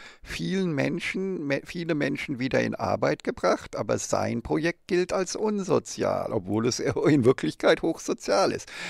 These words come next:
Es gilt deswegen in unsozi-, als unsozial, weil es ja den vorteilbringenden Irrtümern der Sozialspartler, die offensichtlich viel Einfluss in der Partei Die Linken haben,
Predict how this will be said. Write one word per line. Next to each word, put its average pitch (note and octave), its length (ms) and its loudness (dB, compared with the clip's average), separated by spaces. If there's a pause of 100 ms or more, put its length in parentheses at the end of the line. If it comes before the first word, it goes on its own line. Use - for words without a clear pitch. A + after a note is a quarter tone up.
(120)
Es - 100 -6
gilt - 240 -2
deswegen D#3 540 2
in D#3+ 200 0
unsozi-, E3 600 0
als - 240 0
unsozial, D3+ 720 0
weil B2 160 2
es C3+ 180 -4
ja A#2+ 140 0
den A#2 160 -4
vorteilbringenden C3+ 920 0
Irrtümern D3 560 -2
der C#3+ 140 2
Sozialspartler, C3 1400 2 (560)
die - 120 0
offensichtlich - 640 -2
viel C3+ 280 -4
Einfluss B2+ 480 0
in C#3+ 100 -4
der B2+ 120 2
Partei B2 400 0
Die A#2 100 -4
Linken A#2+ 480 -2
haben, D3 420 -2